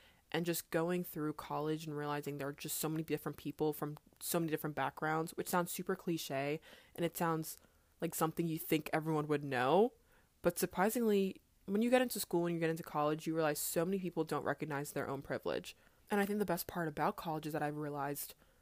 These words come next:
all the opportunities that I've been given, and I'm so, so fortunate for it. And that in itself just gives me such a positive outlook. It's like, okay, if I'm gonna have all this accessibility, then I'm gonna use it for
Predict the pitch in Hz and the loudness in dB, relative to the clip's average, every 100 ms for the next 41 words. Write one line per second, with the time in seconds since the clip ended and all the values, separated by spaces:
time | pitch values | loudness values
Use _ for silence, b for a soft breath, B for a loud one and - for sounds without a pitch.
0 | b b _ 185 180 - 170 165 - 180 | b b _ 0 2 0 -2 -4 -2 0
1 | 175 - - 156 151 - 185 151 139 139 | 0 -2 -6 -6 -2 0 0 0 -2 -6
2 | - - 180 170 - 156 - 160 - 135 | -4 -4 0 0 0 -4 -2 -4 -4 -8
3 | - 139 139 - 170 170 165 208 - - | -4 -2 -2 -2 -2 0 2 2 0 0
4 | 170 - - 175 - 156 156 151 147 - | 0 0 0 0 0 -6 -6 -8 -6 -6
5 | - - 151 147 - 170 - 131 147 - | -4 -2 -2 -4 -4 -4 -2 -2 -4 -10
6 | B B B - - 170 170 147 151 190 | B B B -2 -2 0 2 2 2 2
7 | 262 214 156 147 160 - 156 147 151 143 | 2 0 -2 -2 -2 -2 -2 -2 -4 -4
8 | - - - - 175 175 156 151 170 190 | -4 -10 -10 -6 -4 -4 -2 -2 -2 -4
9 | - b b b b b 180 - 170 170 | -6 b b b b b -2 0 2 0
10 | 170 160 151 - 143 135 | 0 0 -2 0 0 -2